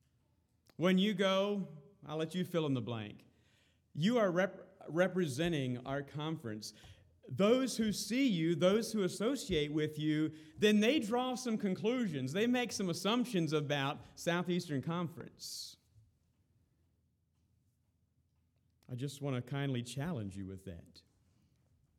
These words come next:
Now, in Philippians two, verse fifteen, we are called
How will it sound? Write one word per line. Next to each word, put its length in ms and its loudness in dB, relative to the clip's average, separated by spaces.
Now, 160 4
in 140 4
Philippians 640 0
two, 280 2
verse 220 0
fifteen, 920 2
we 180 6
are 140 4
called 640 0